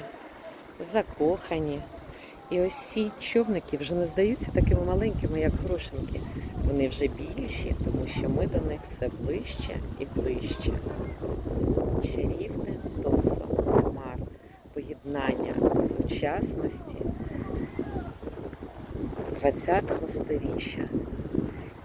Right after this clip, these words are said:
і дванадцятого. А ця фортеця називається Вілла Вела, Кап де Тосо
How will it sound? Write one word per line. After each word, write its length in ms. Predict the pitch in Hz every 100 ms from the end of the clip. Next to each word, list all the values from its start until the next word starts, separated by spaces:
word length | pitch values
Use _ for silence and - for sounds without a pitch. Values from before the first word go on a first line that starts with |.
| -
і 220 | 165 214 254 - -
дванадцятого. 840 | - - - - - - - - - - - - - - - - - - - - -
А 60 |
ця 180 | - 160
фортеця 640 | - 165 - 220 285 - 139
називається 800 | 139 139 143 139 131 - - 127
Вілла 520 | 127 170 247 226 214 - - 135 120
Вела, 520 | 139 131 123 123 147 - - - - - - -
Кап 240 | 170 208
де 160 | 160 165
Тосо 560 | - 143 131 - -